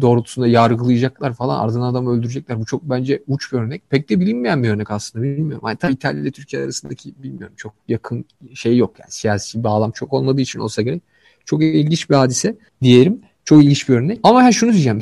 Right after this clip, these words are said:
El Romsu, e, öldürülmesinden sonra da yetmiş ikide Mayıs'ın ayında,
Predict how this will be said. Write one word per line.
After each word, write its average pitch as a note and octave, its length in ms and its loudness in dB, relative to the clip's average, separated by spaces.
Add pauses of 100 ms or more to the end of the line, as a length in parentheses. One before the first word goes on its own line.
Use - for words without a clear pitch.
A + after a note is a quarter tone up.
(140)
El G3 220 6
Romsu, A3+ 300 -2
e, - 500 -8
öldürülmesinden G#3+ 1040 2
sonra G3 380 0
da D3 40 4
yetmiş - 340 -2
ikide D3+ 380 -4 (280)
Mayıs'ın A#2 500 -4
ayında, A#2 600 -8